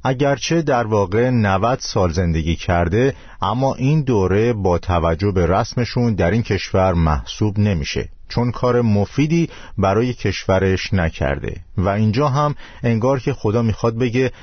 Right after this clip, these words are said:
"سالهایی که از من دور بودین، بی ایمان و گم شده بودین"،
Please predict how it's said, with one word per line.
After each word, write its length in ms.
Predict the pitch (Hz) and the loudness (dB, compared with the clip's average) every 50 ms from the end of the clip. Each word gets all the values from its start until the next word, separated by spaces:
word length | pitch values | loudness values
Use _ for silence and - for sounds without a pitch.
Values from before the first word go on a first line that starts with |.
| - - | -18 -12
"سالهایی 720 | - - - - 107 101 101 95 82 82 107 120 131 123 | -10 -6 -2 0 2 2 2 2 2 2 2 2 0 0
که 140 | - - 120 | -2 0 0
از 200 | 104 98 90 85 | 2 2 2 2
من 340 | 87 90 104 110 113 117 98 | 2 2 2 2 2 0 0
دور 320 | 90 92 90 87 87 85 | 0 2 2 2 2 0
بودین، 520 | 78 80 90 90 80 101 120 135 139 135 - - - - - | 0 0 0 0 2 2 2 2 2 0 -2 -6 -12 -12 -8
بی 260 | 101 92 104 104 104 | -4 -2 0 2 2
ایمان 540 | 107 - 104 101 95 95 101 110 123 135 135 | 2 2 2 2 4 4 4 2 2 2 0
و 220 | 113 101 98 90 87 | 0 0 0 0 0
گم 340 | 85 82 110 127 131 120 | 0 -2 0 0 0 0
شده 340 | 113 - - 90 85 78 78 | -2 -2 -2 -2 0 0 0
بودین"، 400 | 67 73 76 76 78 71 67 65 | 0 -2 -2 -2 -2 -2 -2 -4